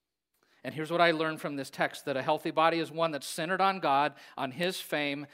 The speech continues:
and on His word. It's centered on Him. A place where God is feared, where He's revered, where He is held in such high regard that we take His word seriously and we obey it, we live it. We saw that in verse nine and in verse fifteen.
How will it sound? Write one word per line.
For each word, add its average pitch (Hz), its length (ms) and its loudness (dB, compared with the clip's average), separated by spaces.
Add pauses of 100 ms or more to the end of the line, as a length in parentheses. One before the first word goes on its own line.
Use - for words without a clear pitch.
(160)
and 143 140 -4
on 139 140 -2
His 147 280 -8
word. 139 300 -6 (960)
It's - 140 -12
centered 165 280 -2
on 156 180 0
Him. 135 200 -6 (1500)
A - 60 -14
place 160 320 0
where 156 100 -4
God 156 220 4
is 147 100 -2
feared, 143 400 -2
where 131 140 -4
He's 135 260 -8
revered, 131 540 -6 (460)
where 143 140 -2
He 160 160 -2
is 156 160 -2
held 160 240 2
in 143 100 -6
such - 280 -6
high 165 160 4
regard 143 420 0
that 123 60 -10
we 127 120 -6
take - 260 -4
His 135 140 -4
word 131 200 -8
seriously 139 500 -6
and 120 120 -8
we 123 120 -6
obey 110 340 -6
it, 104 120 -8 (100)
we 123 140 -8
live 123 180 -4
it. 98 100 -12 (340)
We 123 100 -8
saw 143 280 0
that 139 200 2
in 120 120 -6
verse 147 280 -6
nine 135 300 -2
and 123 120 -6
in 117 100 -8
verse 120 200 -8
fifteen. 107 480 -12